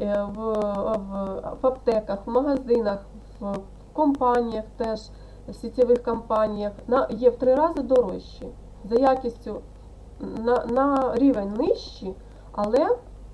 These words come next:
три рази дорожче. Тому користуйтесь, можете перевірити в інтернеті, почитати. Е, серії, кхм, з гіалуроновою кислотою і з захистом.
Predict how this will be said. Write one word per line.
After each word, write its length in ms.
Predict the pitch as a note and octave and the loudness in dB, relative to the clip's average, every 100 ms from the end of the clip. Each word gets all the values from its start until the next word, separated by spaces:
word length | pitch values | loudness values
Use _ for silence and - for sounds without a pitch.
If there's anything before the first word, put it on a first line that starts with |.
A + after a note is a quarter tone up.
| - - | -20 -10
три 180 | A#3 A3 | -4 -2
рази 280 | A3+ C#4 A#3+ | 0 -2 -4
дорожче. 500 | G#3 F#3+ F#3 - F#3 | -6 -8 -8 -10 -10
Тому 240 | A3+ G#3+ | -8 -8
користуйтесь, 720 | G#3 G#3 - D4+ F#4 A#3+ - A3+ | -8 -10 -8 -8 -4 -6 -6 -4
можете 300 | C#4+ D4 - | -4 -4 -10
перевірити 520 | - F#3+ A3 A#3 G#3+ | -10 -8 -2 -2 -2
в 40 | G3+ | -8
інтернеті, 480 | G3 F#3+ G#3 G#3+ - | -8 -8 -10 -10 -12
почитати. 640 | F#3+ - - F3+ F3+ - - - - - B3 | -14 -14 -10 -8 -8 -12 -14 -18 -18 -16 -8
Е, 160 | G3 - B3+ | -8 -6 2
серії, 440 | C4+ C4+ A#3+ A3+ - - | 4 4 0 0 -2 -6
кхм, 180 | A#3 A3+ - - - - - - - | -2 -2 -6 -20 -20 -20 -20 -18 -8
з 160 | F#3+ | -4
гіалуроновою 580 | A3+ A#3 A#3 G#3+ G#3 G3+ | 2 2 2 -2 -2 -4
кислотою 580 | G3+ G3+ A3 A3 E4 A#4+ - - - - - - | -6 -8 -8 -4 2 2 2 -18 -20 -20 -20 -12
і 140 | - B3+ | -4 -4
з 100 | F#3 | -2
захистом. 640 | F3+ - - - F#3 F#3 | -6 -6 -12 -12 -12 -12